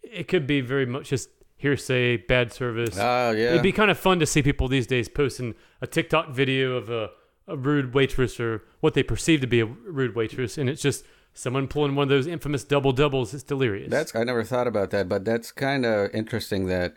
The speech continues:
Speaker 2: 'cause, yeah, that's what everybody does now. You, they take out their phones and they'll either live stream it or post it on Instagram.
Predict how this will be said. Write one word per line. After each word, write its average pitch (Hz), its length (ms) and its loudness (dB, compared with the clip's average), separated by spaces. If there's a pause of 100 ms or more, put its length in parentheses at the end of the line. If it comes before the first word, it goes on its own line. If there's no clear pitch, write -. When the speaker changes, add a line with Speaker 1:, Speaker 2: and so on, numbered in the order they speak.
(160)
Speaker 2:
'cause, 101 140 -4
yeah, 123 180 2
that's 110 120 -2
what 113 120 0
everybody 104 340 0
does 117 340 0
now. 92 200 -2
You, 92 280 0
they 92 120 0
take 110 240 -4
out 98 140 0
their 92 120 -2
phones 127 460 0
and 98 160 0
they'll 98 160 2
either 95 180 0
live 101 320 0
stream 110 340 -2
it 104 140 0
or 107 140 -2
post 98 300 -4
it 92 80 -2
on 90 100 -4
Instagram. 101 680 -2